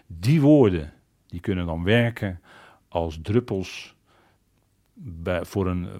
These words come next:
druppels koel water voor een heel dorstig mens. Hè, dat. En die woorden kunnen jou erdoor helpen. Heb je te maken met lijden, met verdrukkingen, met beproevingen? Lees dan twee Korinthe één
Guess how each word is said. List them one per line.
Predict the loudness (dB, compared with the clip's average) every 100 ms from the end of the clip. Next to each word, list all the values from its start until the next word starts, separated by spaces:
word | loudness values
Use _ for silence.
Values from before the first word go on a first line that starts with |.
| -14 -6
druppels | -4 -4 -8 -12
koel | -4 -2 0
water | 0 0 -2 -6
voor | -6 -4
een | -2
heel | -4 -2
dorstig | -6 -6 -8
mens. | -6 -6 -10 -16 _ _
Hè, | -10 -6 -2
dat. | -2 -4 -18 _ _ _ _ _ _ _ _ _ _ _ _
En | -14 -8
die | 0
woorden | 4 4 2
kunnen | 0 2
jou | 0 0
erdoor | -2 -2 -2
helpen. | -4 -8 -8 -14 -18 _ _ _ _ _ _ _ _ _ _ _ _ _
Heb | -10 -4
je | -2 0 -2
te | -2
maken | 0 0 0
met | -2 2
lijden, | 2 2 2 -2 -2
met | -4 -4
verdrukkingen, | -2 2 2 0 -2 -2 -4
met | -6 -6
beproevingen? | 2 4 4 2 -2 -6 -10 _ _ _ _ _ _ _ _ _ _ _ _ _ _ _ _ _ _ _ _ _ _
Lees | 2 2 4
dan | 2 2
twee | 2 2
Korinthe | 2 2 2
één | -2 -2 -4 -6